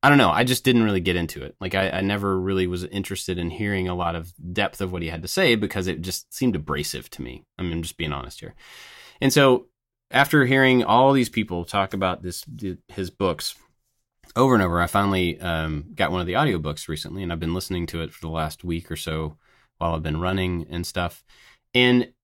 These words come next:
he even says in this book, it's Crushing It is the name of the book, but he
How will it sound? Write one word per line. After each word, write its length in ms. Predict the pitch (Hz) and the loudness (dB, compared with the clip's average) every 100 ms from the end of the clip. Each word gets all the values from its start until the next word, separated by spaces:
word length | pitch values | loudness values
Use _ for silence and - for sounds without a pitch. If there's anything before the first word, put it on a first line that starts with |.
| _ _ | _ _
he 160 | - 143 | 2 6
even 300 | 147 156 123 | 8 8 6
says 440 | - 139 110 104 | 6 6 6 2
in 220 | 104 113 | 2 2
this 140 | 110 - | 2 0
book, 320 | 113 90 - | 0 0 -2
it's 120 | 95 | -10
Crushing 420 | - 123 - 98 | 0 2 2 0
It 140 | 82 78 | -2 -4
is 120 | 82 | -6
the 80 | 82 | -6
name 160 | 82 78 | -6 -6
of 60 | |
the 60 | 76 | -8
book, 220 | 78 76 - | -10 -10 -4
but 140 | |
he 100 | 95 | 0